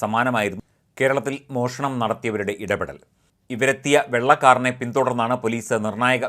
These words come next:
വിവരങ്ങളിലേക്ക് എത്തിയത്. പോലീസുമായുള്ള ഏറ്റുമുട്ടലിൽ ഒരു കവർച്ചക്കാരൻ കൊല്ലപ്പെട്ടു. വെടിയേറ്റാണ് ഇയാൾ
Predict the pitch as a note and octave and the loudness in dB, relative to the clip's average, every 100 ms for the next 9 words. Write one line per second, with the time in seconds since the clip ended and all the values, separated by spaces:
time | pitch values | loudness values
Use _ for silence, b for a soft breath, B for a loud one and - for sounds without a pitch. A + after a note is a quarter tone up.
0 | A2+ G#2+ A2+ A2+ G#2+ G2+ G2+ G2+ G#2 C3+ | -6 -4 -2 -2 -2 -2 -6 -4 0 0
1 | - b b b b _ A#2+ C#3 D3 C#3 | -2 b b b b _ -4 -4 -2 -2
2 | C3+ C3+ A#2+ A2 C3 C#3 C3 A#2+ B2 A#2 | 0 -2 -4 -6 -4 -2 -2 -4 -6 -6
3 | B2 B2 A2+ C#3 D#3+ - B2 F2+ b b | 0 2 2 0 -2 4 2 2 b b
4 | _ - A2+ A#2+ - - - _ _ _ | _ 0 2 4 0 -8 -20 _ _ _
5 | _ - A2 C3 C3+ A2+ G#2+ G#2+ | _ -4 -2 0 2 2 2 0